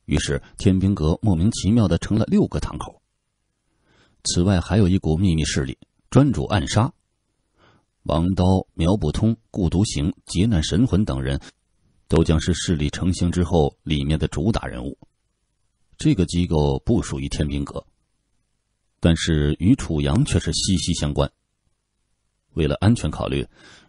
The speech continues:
楚阳决定暂且仍旧不让谢丹凤等人露面，所以谭谭现在还不知道谢丹凤就在落花小筑之中。反正就是挺着脖子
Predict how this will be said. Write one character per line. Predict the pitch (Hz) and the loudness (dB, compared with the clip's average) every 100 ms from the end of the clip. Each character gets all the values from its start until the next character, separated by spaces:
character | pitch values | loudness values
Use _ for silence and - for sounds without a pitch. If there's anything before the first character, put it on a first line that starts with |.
| - | -10
楚 | - 76 | -2 0
阳 | 78 | 2
决 | 90 82 | 2 0
定 | 92 80 - _ | 2 0 -2 _
暂 | - 76 | 0 0
且 | - 76 | 0 -2
仍 | 78 120 | 2 2
旧 | 107 | 2
不 | 80 87 | 0 0
让 | 78 | -2
谢 | - 71 | -2 -2
丹 | 90 92 | 0 0
凤 | 85 | -2
等 | 67 64 | -2 -2
人 | 87 | -2
露 | 85 | -2
面， | 95 - _ _ _ _ _ _ _ - | -4 -6 _ _ _ _ _ _ _ -6
所 | - | -2
以 | 76 62 - - | 0 -2 -8 -14
谭 | - 90 | -4 -2
谭 | 113 104 | 2 0
现 | - | 0
在 | 82 | -2
还 | 78 98 | -2 -2
不 | 67 | -2
知 | 82 | -4
道 | 107 90 - _ | -2 -2 -4 _
谢 | - 101 | -4 -4
丹 | 82 104 | 0 -2
凤 | - 107 - _ | 0 -2 -2 _
就 | - 160 69 | -2 -2 -2
在 | 69 | -4
落 | 78 67 | -2 -2
花 | - 78 | -2 -4
小 | - - | -4 -6
筑 | - | -8
之 | - - | -10 -12
中。 | - - _ _ _ _ _ _ _ _ _ _ _ _ _ _ | -16 -20 _ _ _ _ _ _ _ _ _ _ _ _ _ _
反 | - 92 98 | -2 0 4
正 | 131 120 104 | 4 4 4
就 | 117 | 4
是 | 110 | 2
挺 | - 73 | 0 -4
着 | 76 | -4
脖 | 71 101 | 0 0
子 | 107 80 - | 2 0 -2